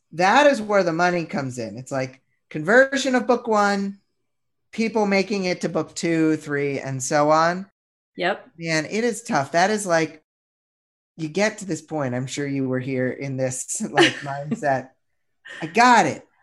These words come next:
Speaker 1: I figured this out. I've got ads up. Great. Got the books up. They look decent. They look good. People are buying them. I'm only making a little bit of money."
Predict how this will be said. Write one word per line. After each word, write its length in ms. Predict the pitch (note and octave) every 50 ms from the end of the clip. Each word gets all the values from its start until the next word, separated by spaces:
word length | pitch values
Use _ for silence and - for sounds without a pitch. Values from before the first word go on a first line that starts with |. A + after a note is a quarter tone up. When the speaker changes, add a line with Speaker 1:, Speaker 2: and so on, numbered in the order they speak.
| _ -
Speaker 1:
I 60 | D#3+
figured 420 | - - B3+ B3+ B3+ B3 A#3+ A3+ G#3+
this 200 | A#3 A3+ - B3+
out. 360 | A3+ G#3 E3+ C3+ - - - _ _ _ _ -
I've 100 | - -
got 260 | - A3+ A#3 A#3+ A#3+
ads 260 | A#3+ A#3+ A#3+ G#3+ G3
up. 240 | A3+ B3 - - -
Great. 400 | - F#3+ A3 B3 A#3 F#3+ C#3+ - - - _ _
Got 220 | - G#3+ A3+ A#3 -
the 80 | A#3+
books 300 | G3+ B3+ B3+ B3+ - -
up. 220 | A#3 D3 - - -
They 120 | C#3 B2+
look 300 | B2+ D3 E3 F3 - -
decent. 480 | B3 B3 C4+ C4 B3 C4 B3+ A3 G#3 -
They 180 | E3+ E3 E3
look 280 | E3+ F#3 G3+ G#3+ G#3 -
good. 340 | B3 C4 B3+ B3 A#3+ A#3+ -
People 300 | F#3+ A#3 A#3 - B3+ C4
are 100 | C4 C4
buying 440 | C#4 C4+ C#4 D4 C#4+ C#4 C4+ B3+ A#3+
them. 440 | A3 G3+ G3+ G3 G3 F#3+ F#3+ - _ _ _ _ _ _ _ _ _ _ _
I'm 160 | - F3 F3+ F3+
only 220 | F3 E3 E3 D#3+
making 360 | D#3 D#3 D3+ D3 D#3 D3 C#3+
a 60 | C#3+
little 220 | C3+ C#3 C3+ C3+ C3
bit 160 | B2+ C3 B2+
of 80 | B2 C3
money." 380 | B2+ B2 A#2 A2+ A2+ A#2+ -